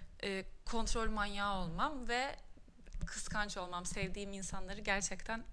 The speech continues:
paylaşamamam. Paylaşamamam. Doğru adet ma var değil mi? Evet. E, iyi, hani özellik olarak da biraz bu bölüm için hazırlık yapmak istedim.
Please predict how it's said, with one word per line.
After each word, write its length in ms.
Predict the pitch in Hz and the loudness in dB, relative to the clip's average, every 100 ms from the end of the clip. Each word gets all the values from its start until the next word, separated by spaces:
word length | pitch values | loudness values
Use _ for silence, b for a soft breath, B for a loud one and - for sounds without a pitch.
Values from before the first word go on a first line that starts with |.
| - - | -10 0
paylaşamamam. 760 | 214 196 185 185 175 160 165 175 - - - - - - - - | 2 4 4 2 0 -4 -2 -4 -4 -10 -12 -12 -14 -12 -10 -8
Paylaşamamam. 880 | 190 190 190 - 220 202 190 175 175 - 214 | -6 -6 -8 -10 -10 -8 -8 -6 -6 -8 -8
Doğru 260 | 190 175 | -6 -4
adet 340 | 170 170 175 170 | -4 -4 -6 -4
ma 220 | 170 165 | -4 -2
var 160 | 165 | -4
değil 100 | 240 | -4
mi? 60 | 262 | -2
Evet. 180 | 160 - - B B B B B - | -2 -4 -6 B B B B B 0
E, 320 | 196 185 180 - - - - - | 0 2 -2 -4 -8 -8 -6 4
iyi, 420 | 277 302 330 - - - | 6 6 6 4 0 -6
hani 180 | 247 202 | 0 2
özellik 440 | 220 220 226 - | 6 8 6 4
olarak 420 | 233 214 214 - | 2 2 2 0
da 120 | - 330 | 0 6
biraz 320 | 311 302 294 | 6 6 4
bu 140 | 285 | 2
bölüm 280 | 285 277 285 | 0 0 -2
için 220 | 285 294 | -2 2
hazırlık 520 | 294 277 277 269 - | 4 4 2 0 0
yapmak 380 | 247 - 269 262 | 0 2 0 -2
istedim. 460 | 247 - 190 175 | -4 -4 -4 -2